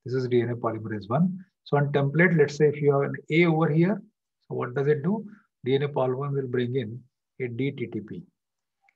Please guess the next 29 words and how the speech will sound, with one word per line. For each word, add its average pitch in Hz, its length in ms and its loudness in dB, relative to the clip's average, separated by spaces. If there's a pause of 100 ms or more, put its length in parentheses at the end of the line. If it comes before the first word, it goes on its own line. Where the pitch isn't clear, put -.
(220)
and 123 180 -10
this 120 200 -6
D 131 140 -4
T 135 140 -8
T 123 140 -8
P 123 140 -6
will 117 180 -6
be 113 80 -6
added 98 280 -8
here, - 160 -14 (920)
and 117 100 -10
the 113 80 -8
chain 120 300 -8
will 113 100 -10
be 120 120 -6
elongated 104 480 -12
by 175 140 -2 (360)
one 110 220 -6
nucleotide. - 540 -10 (720)
So 165 200 -4
it 156 140 -6
adds 175 420 4
D 151 240 0
N 160 160 2
T 160 120 0
Ps 180 280 0
at 147 180 0
the 175 100 0 (100)
three 160 260 0